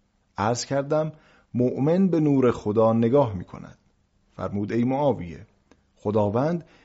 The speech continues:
مؤمنین را از نور خودش آفریده و از رحمت خیش آنان را ساخت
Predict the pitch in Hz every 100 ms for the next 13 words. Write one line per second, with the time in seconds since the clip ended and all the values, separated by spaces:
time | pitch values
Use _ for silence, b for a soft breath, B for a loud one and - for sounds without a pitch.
0 | b 113 120 110 117 127 180 175 160 151
1 | 127 113 120 117 113 - 175 165 139 -
2 | 95 - 85 80 - - _ _ _ -
3 | 98 104 104 110 101 123 175 180 - 151
4 | 156 - 113 110 117 113 110 110 107 143
5 | 170 185 -